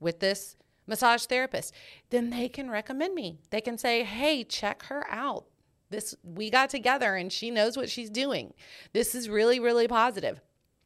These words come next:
And y'all, that just grows and grows and grows. You become those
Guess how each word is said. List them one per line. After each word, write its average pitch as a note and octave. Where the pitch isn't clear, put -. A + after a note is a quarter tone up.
And A#3+
y'all, B3+
that C#4
just D#4+
grows A3
and G3+
grows G#3+
and F#3+
grows. F3
You A#3+
become A#3
those A3+